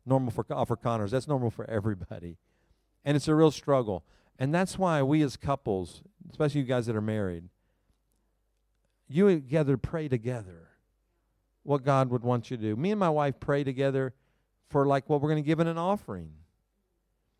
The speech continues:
And a lot of times I'll just, I'll hear a number and I say, "Baby, what do you hear?" And she gives me the same number. A lot of times I'm disappointed. I'm hoping she's getting a lower number.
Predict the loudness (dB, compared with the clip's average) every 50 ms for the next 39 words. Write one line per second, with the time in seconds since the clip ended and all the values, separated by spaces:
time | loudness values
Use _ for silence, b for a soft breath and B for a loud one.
0 | _ _ _ -4 0 2 4 4 2 2 0 0 2 2 2 4 4 4 4 4
1 | 2 -2 -4 -4 -4 -4 -2 0 4 4 6 6 4 4 2 0 0 0 0 2
2 | 0 0 0 -2 -2 -2 -2 0 2 2 2 2 2 0 0 0 0 0 0 -2
3 | -4 -6 -12 _ _ _ _ _ -10 -10 -8 -4 0 2 2 4 4 2 2 2
4 | 0 0 -2 -2 -2 -2 -4 -4 -4 -4 -4 -6 -6 -8 -12 _ _ _ _ _
5 | -2 -2 0 2 2 2 2 2 0 0 0 0 0 0 0 0 0 0 0 0
6 | -2 -2 2 2 2 4 4 2 0 0 -2 -2 0 0 0 0 2 4 4 4
7 | 4 4 2 -2 -6 -6 -6 -8 -10